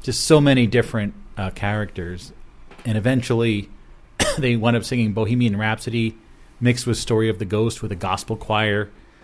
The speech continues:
Then a full marching band comes in playing, uh, Jungle Boogie. Then they play Carini, and all these, like, naked dudes come out of a cake.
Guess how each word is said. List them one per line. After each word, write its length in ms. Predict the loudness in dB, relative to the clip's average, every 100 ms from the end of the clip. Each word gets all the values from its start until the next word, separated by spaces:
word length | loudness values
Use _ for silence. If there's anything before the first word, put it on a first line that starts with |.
| -8
Then 100 | 0
a 60 | 0
full 180 | 2 4
marching 460 | 4 4 2 2
band 300 | 2 2 0
comes 260 | -2 -4 0
in 240 | 2 2
playing, 500 | 0 -4 -4 -2 -4
uh, 240 | -6 -6 -8 -14 -20 -20 -4
Jungle 300 | 2 2 2
Boogie. 560 | 2 2 2 0 -2 -8 -20 -20 -20 -20 -20 -20 -20 -2
Then 140 | 2
they 100 | 2
play 220 | 2 0
Carini, 680 | 2 4 6 6 6 6 2
and 120 | 0 2
all 160 | 2
these, 280 | 2 2 0
like, 140 | 0
naked 340 | 2 2 2 0
dudes 240 | 0 0
come 160 | -2 -2
out 100 | 0
of 100 | -2
a 60 |
cake. 500 | -4 0 0 0 -2